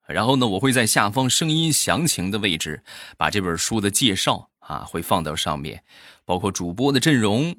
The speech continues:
啊，更新的频率，还有收听的福利、爆更的福利啊，故事的简介都会发到下方，大家可以去看一看。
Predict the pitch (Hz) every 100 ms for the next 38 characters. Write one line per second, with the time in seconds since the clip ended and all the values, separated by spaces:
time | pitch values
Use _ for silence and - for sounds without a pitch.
0 | _ 71 73 78 127 127 139 139 98 92
1 | 127 185 139 87 95 - 82 85 71 78
2 | - - 131 123 139 113 - 85 110 180
3 | 139 82 - 147 104 165 185 135 90 -
4 | 71 73 95 78 - _ - _ _ 85
5 | 73 - 143 113 - 95 90 - 71 92
6 | 131 175 - _ _ - 85 82 78 -
7 | 82 80 80 85 76 85 90 - - -
8 | 85 80 85 - 82 92 - 107 78 76
9 | 71